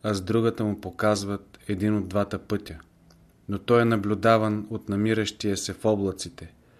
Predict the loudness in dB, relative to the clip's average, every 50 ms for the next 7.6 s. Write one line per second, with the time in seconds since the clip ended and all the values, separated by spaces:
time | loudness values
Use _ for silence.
0 | _ -20 -20 -20 -20 -20 _ _ _ 2 4 4 4 2 0 -2 -4 -6 -6 -2
1 | -4 -6 -2 0 0 2 2 2 0 -2 -4 -6 -6 -6 -6 -6 -8 -8 -12 -20
2 | -20 -20 -8 -4 -2 -2 0 -2 -2 -2 -2 -4 -6 -8 -16 _ _ _ -6 -2
3 | -2 -2 -4 -4 -8 -6 -6 -2 -2 -2 -4 0 -2 -2 -2 -2 -6 -14 _ _
4 | _ _ _ -20 -20 -20 -20 -20 -20 -20 _ 4 6 6 6 6 4 2 2 2
5 | 0 0 2 4 4 6 4 2 0 -2 -4 -4 -2 0 0 0 0 0 -2 -2
6 | -2 -2 -2 -2 2 2 4 4 4 4 4 2 0 -2 -4 -8 -10 -6 -4 -2
7 | -2 0 -2 -2 0 0 -2 -2 -4 -8 -10 -10